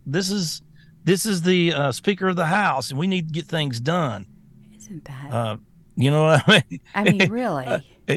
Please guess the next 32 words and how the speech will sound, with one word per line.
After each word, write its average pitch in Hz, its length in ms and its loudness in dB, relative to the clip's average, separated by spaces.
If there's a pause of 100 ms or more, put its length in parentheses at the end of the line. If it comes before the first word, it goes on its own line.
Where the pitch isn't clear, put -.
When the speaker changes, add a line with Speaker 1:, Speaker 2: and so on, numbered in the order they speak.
Speaker 1:
that, 196 400 0
that, 180 140 2
I - 40 4
don't 233 220 0
care. 220 420 0
I 156 60 0
don't 196 140 0
care 214 120 0
if 180 60 -2
he 190 80 -6
does 190 340 0
or 202 60 -4
he 190 60 -4
doesn't 185 400 0
in 160 140 -4
public. 135 440 -4
I 135 120 2
don't 160 400 -4
care. 170 340 0
What 156 180 -2
are 190 60 -2
you 214 160 -2
gonna 196 240 -2
do 151 460 -2
to 135 80 -10
turn 175 280 -4
this 151 120 -6
country 190 460 -6
around? 104 440 -6 (260)
And 131 160 2
so 175 180 4
far, 226 460 4